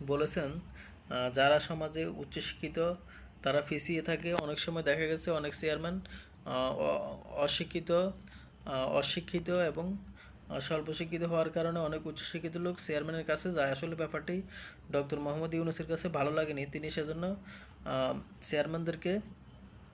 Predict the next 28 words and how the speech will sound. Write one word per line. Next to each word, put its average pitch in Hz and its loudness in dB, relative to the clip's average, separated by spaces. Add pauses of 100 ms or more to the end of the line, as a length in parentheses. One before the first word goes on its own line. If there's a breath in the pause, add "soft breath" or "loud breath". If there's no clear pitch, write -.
(340)
উচ্চশিক্ষিত 170 -2
হওয়ার 160 4
জন্য, 180 -2 (540 loud breath)
আহ, 131 -2
নির্বাচিত 151 2
করবেন। 127 0 (1200 loud breath)
তো, 147 0 (640)
আহ, 143 -6
আপনারা 143 2
কমেন্ট 160 2
বক্সে 160 4
জানিয়ে 160 0
দিন 139 -4
যে 139 0
জাতীয় 143 4
নির্বাচন 160 -2
আগে 147 0
দরকার 143 -2
নাকি 139 -4
স্থানীয় 156 0
নির্বাচন 156 0
আগে 147 0
দরকার, 135 -4 (480 loud breath)
কমেন্ট 151 4
বক্সে 165 4
অবশ্যই 165 0
জানিয়ে 135 0
দিবেন। 127 -4